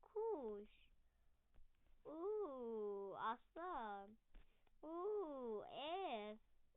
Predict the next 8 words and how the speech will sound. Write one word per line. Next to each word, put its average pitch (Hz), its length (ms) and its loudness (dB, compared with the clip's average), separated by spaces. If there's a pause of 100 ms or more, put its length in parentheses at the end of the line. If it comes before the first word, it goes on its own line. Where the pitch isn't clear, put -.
(120)
Uuu. 254 1800 -2
Stick. 285 600 -4 (2500)
Uuu. 302 1120 2
Ay. 311 640 6 (920)
Uuu. 302 1300 2
Bunlar 294 240 -6
ne 262 220 -6
lan? 254 240 -4